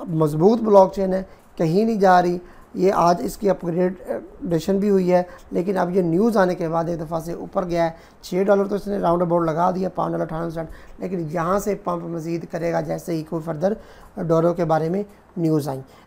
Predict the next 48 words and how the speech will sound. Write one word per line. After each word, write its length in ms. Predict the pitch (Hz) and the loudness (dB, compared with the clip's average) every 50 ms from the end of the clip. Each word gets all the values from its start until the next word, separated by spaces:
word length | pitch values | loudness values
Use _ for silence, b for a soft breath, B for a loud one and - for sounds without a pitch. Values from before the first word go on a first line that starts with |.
| B 277 | B 0
ऐसे 260 | - 190 180 - 240 | 2 2 4 4 2
ही 80 | 240 233 | 4 4
मैं 120 | 226 220 | 4 4
आपको 220 | 208 196 196 226 | 4 4 2 0
dogs 400 | 202 165 147 180 170 180 185 180 | 0 2 2 4 4 4 2 0
के 100 | - 220 | -2 0
बारे 200 | 196 180 180 175 | 2 2 2 2
में 100 | 180 175 | 2 0
बताता 280 | 170 170 170 156 160 180 | -2 -2 -2 -2 -2 -4
चलूँ। 280 | 170 185 165 170 175 151 | -4 -4 -6 -6 -6 -2
dogs 360 | 175 165 175 180 180 175 B B B B B - - 196 | 0 2 2 2 0 -4 B B B B B -12 -10 -10
ऊपर 240 | 175 185 220 214 | -4 -2 -2 0
गया, 320 | 208 190 190 185 180 180 180 | 0 2 4 4 4 4 2
फिर 220 | 175 - 185 170 | -2 -4 -8 -8
final 400 | 170 - 170 165 165 170 175 175 - - - | -2 -2 -2 0 0 -2 -4 -6 -10 -14 -10
down 300 | 170 - 175 175 196 202 | -2 0 2 4 4 4
आया 320 | 190 170 165 165 160 160 160 B B B B B B B - 175 | 4 4 4 4 2 0 -2 B B B B B B B -2 0
और 200 | 170 175 - - | 0 0 0 0
अभी 340 | - 170 175 202 226 226 220 | -2 0 2 2 2 4 4
ये 80 | 214 | 4
थोड़ी 280 | 208 - 190 180 180 196 | 4 4 0 0 0 2
देर 160 | 175 196 180 | 0 0 -2
पहले 440 | 175 - 175 175 180 190 196 202 196 B B B B B B - | 0 -2 -2 -2 0 0 -2 -2 -4 B B B B B B -10
यहाँ 360 | 202 170 180 165 156 175 185 | -6 -2 0 0 2 2 0
ये 140 | 185 180 185 | 0 0 -2
डाउन 340 | 170 147 165 156 160 170 170 | -2 -2 -2 0 0 0 2
आया 220 | 165 160 165 170 | 2 2 2 2
तेरह 460 | 170 - - 180 170 175 175 185 185 185 | 0 0 -4 -4 -2 0 0 0 -2 -2
साठ 460 | 185 - - - 160 160 160 165 160 | -4 -8 -8 -2 2 2 2 2 2
से, 220 | - - 151 131 b b b b b - - | -2 -10 -12 -12 b b b b b -8 -6
लेकिन 220 | 175 160 190 190 | -6 -4 -2 -2
लोगों 300 | 185 180 175 160 175 175 | -2 -2 -2 -2 -2 -2
ने 160 | 175 190 202 B B B B B - - | -2 -4 -4 B B B B B -14 -12
इसको 200 | 170 - - 185 | -8 -4 -2 -2
utilize 500 | 170 165 180 170 170 170 170 170 165 165 | -2 -2 -4 -4 -4 -4 -4 -4 -6 -6
नहीं 320 | 156 156 156 151 165 160 | -6 -4 -4 -4 -4 -6
किया। 260 | 160 - 147 143 139 | -6 -8 -8 -6 -6
आप 140 | 143 160 170 | -8 -6 -4
लोगों 180 | 180 180 170 180 | -4 -2 -2 -2
ने 120 | 185 180 | -2 -2
नहीं 180 | 175 190 196 190 | 0 -2 -2 -2
किया 200 | 190 185 180 175 | -2 -2 -2 0
तो 120 | 175 170 | 0 -2
आप 100 | 160 151 | -2 -2
लोगों 160 | 156 165 170 | -2 -4 -4
की 120 | 165 170 165 | -4 -4 -2
मर्जी 300 | 170 185 175 175 185 175 | -2 -2 -2 -2 -2 -2
है। 140 | 180 170 | -4 -4